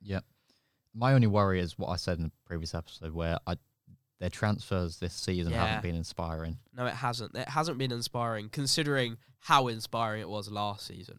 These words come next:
Speaker 2: right?
Speaker 1: Yeah. But, um, hopefully that doesn't matter, and they're a bit more lucky with injuries because
Speaker 2: Yeah.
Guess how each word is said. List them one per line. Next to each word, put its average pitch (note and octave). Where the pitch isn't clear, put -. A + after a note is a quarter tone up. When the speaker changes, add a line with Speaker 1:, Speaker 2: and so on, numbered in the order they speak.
Speaker 2:
right? G2
Speaker 1:
Yeah. F#2+
But, B2+
um, C3
hopefully B2
that B2+
doesn't B2
matter, A#2+
and A2+
they're A2+
a A2+
bit B2
more A#2+
lucky A#2
with G#2+
injuries A2+
because B2
Speaker 2:
Yeah. G#2+